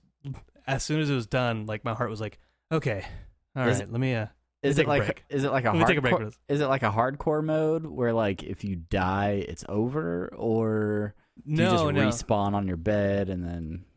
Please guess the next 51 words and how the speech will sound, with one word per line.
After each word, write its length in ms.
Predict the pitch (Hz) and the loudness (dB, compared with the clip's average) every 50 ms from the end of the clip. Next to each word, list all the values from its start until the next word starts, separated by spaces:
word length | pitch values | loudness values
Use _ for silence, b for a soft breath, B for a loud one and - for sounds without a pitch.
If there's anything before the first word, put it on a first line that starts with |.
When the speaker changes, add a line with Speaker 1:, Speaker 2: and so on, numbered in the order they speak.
| _ _ _ _ _ | _ _ _ _ _
Speaker 1:
Yeah, 180 | 143 151 143 139 | -2 0 0 0
you, 140 | 143 147 147 - | 0 -2 -2 0
you, 240 | 160 170 175 175 - | 0 2 2 0 0
you 140 | 180 202 214 | -2 0 0
respawn 280 | 196 180 - - 151 135 | 0 0 0 -2 -2 -2
on 120 | 127 120 | 0 0
your 120 | 120 113 | 0 0
bed, 260 | 104 113 113 113 110 110 | 0 0 0 0 0 0
but 220 | 123 123 120 - | -2 -2 -2 -2
you, 120 | 131 135 135 | -2 -4 -4
you 140 | 101 143 143 | -4 -4 -2
get 240 | 160 165 - - - | -2 -2 -2 -4 -6
penalties, 760 | 120 127 123 120 117 - 120 113 113 110 107 - - - - _ _ _ - | -4 -2 -2 -2 -2 -4 -4 -4 -4 -4 -6 -8 -10 -12 -16 _ _ _ -14
uh, 180 | - 117 113 107 - | -10 -8 -8 -8 -8
to 140 | - - 123 | -10 -8 -6
your 100 | 113 113 | -4 -4
maximum 480 | 107 110 107 107 104 - 120 110 107 107 | -4 -4 -4 -6 -6 -8 -8 -10 -10 -8
health 300 | - 110 107 107 - - | -8 -8 -8 -8 -8 -12
and 120 | 113 104 | -12 -14
stamina. 460 | - - 117 107 104 110 117 120 131 - - - | -12 -12 -12 -12 -12 -10 -10 -10 -12 -12 -10 -6
Speaker 2:
Okay, 320 | 131 156 151 - 101 95 98 | -6 -4 -2 0 -2 -2 -2
Speaker 1:
Every, 140 | 117 120 - | -2 -4 -4
Speaker 2:
all 60 | 110 107 | -2 -2
Speaker 1:
every 60 | 104 117 | -2 -2
Speaker 2:
right. 60 | 107 | -2
Speaker 1:
time 160 | 120 113 110 | -2 -4 -4
you 60 | 104 | -4
die. 240 | 104 110 107 113 120 - _ _ _ _ _ _ _ - | -6 -8 -8 -8 -10 -14 _ _ _ _ _ _ _ -4
Uh, 200 | 123 123 123 - - - - | -2 -2 -2 -4 -6 -6 -4
people, 240 | 165 165 156 135 | -4 -4 -4 -4
some 200 | 117 - 165 156 | -6 -4 -2 -2
people 220 | 147 156 135 127 113 | -2 -2 -4 -4 -6
do 200 | 104 120 120 123 | -4 -4 -4 -4
play 460 | - - 120 113 113 113 113 113 110 - _ - | -4 -4 -4 -2 -2 -2 -4 -6 -8 -12 _ -12
where 140 | 120 113 107 | -10 -8 -8
if 100 | 104 - | -8 -10
you 80 | 110 101 | -10 -8
die 240 | 107 101 98 98 | -6 -4 -4 -4
once, 320 | 95 98 98 98 95 - - | -6 -6 -8 -10 -12 -12 -12
then 120 | 110 104 | -12 -12
you're 120 | 98 95 92 | -10 -10 -12
done. 300 | 101 95 95 95 104 - - - - - | -12 -12 -12 -12 -14 -14 -18 -20 -20 -18
Speaker 2:
Phew, 200 | - - - - - - - _ _ _ _ | -14 -14 -14 -14 -14 -16 -20 _ _ _ _
that's 220 | - 90 - - - | -6 -6 -4 -2 0
Speaker 1:
But 120 | 156 143 | 0 0
it's, 100 | 131 - | 0 -2
but 960 | - _ _ _ _ _ _ _ _ _ _ _ _ _ _ _ - - - | -8 _ _ _ _ _ _ _ _ _ _ _ _ _ _ _ -4 0 2
it's 40 | 139 | 2
Speaker 2:
that's 60 | 139 139 | 2 2
Speaker 1:
called 180 | 202 202 - | 0 0 0
Sev-, 200 | - 190 180 - | 0 -2 -2 -2